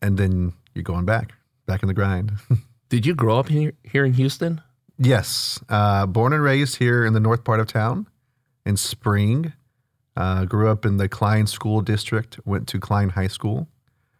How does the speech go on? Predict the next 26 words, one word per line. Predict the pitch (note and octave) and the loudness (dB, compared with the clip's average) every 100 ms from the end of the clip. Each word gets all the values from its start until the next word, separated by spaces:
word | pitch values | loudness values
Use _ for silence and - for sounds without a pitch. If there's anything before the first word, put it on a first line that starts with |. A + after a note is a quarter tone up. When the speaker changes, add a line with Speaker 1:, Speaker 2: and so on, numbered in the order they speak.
| _ _ _ | _ _ _
Speaker 1:
Um, | F2+ F#2 F#2 F2+ A2+ | -2 0 0 -2 0
yeah, | D#3+ C#3 | 0 0
I'm | A2+ | 0
from | A2+ C3+ C3 | 0 0 0
Houston, | B2 B2+ - C#3+ C#3+ - _ | 0 0 0 -2 -2 -8 _
so | - G2+ G2 F#2 - _ _ _ _ | 0 0 2 -2 -6 _ _ _ _
was | G2+ F#2+ | -4 -2
born, | G#2 A2+ A#2+ A#2 A2+ A2 A2+ - _ _ _ _ - | 0 2 4 4 4 2 -2 -8 _ _ _ _ -4
uh, | G2 F#2+ F#2+ F#2 F2 _ _ _ | 0 2 0 -2 -4 _ _ _
I | G2 | -2
was | G2 F#2 | -2 -2
born | G2+ A2+ | 0 2
and | G#2 G2+ | 2 2
moved | G#2+ A2 A2 - | 0 0 -6 -4
out | G#2 | -4
to | - | -4
Spring, | - G#2+ G#2 G#2+ G#2+ - _ _ _ _ _ _ - | -6 -2 0 0 -2 -6 _ _ _ _ _ _ -8
uh, | E2+ D#2+ - _ _ _ - | -8 -8 -14 _ _ _ -4
in | G2+ F2+ - _ _ _ - | -2 -2 -8 _ _ _ -4
nineteen | G2+ - A2+ | -4 0 0
eighty-seven. | A2 - B2+ A2+ G2+ _ | 0 -2 -4 -4 -8 _
Speaker 2:
What | - C#3+ | -2 2
was | E3+ | 2
your | D3 A2+ G#2 | 4 4 4
home | F#2+ A2+ | 2 0
parish? | A2 A2 G2+ G2+ - | 0 -2 -2 -8 -14